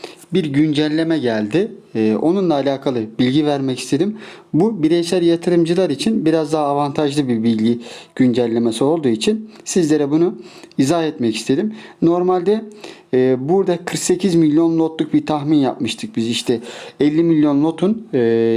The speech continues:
yaklaşık, e, kırk sekiz milyonu bireysel yatırımcılara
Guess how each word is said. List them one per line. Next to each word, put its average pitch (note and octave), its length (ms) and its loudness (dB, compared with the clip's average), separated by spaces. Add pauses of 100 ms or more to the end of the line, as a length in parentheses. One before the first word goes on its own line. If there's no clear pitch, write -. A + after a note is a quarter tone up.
(120)
yaklaşık, D3 600 -2 (560)
e, A2 400 0 (380)
kırk D3 140 2
sekiz E3 360 -2
milyonu D3+ 420 2 (220)
bireysel D#3+ 500 2
yatırımcılara D3 840 0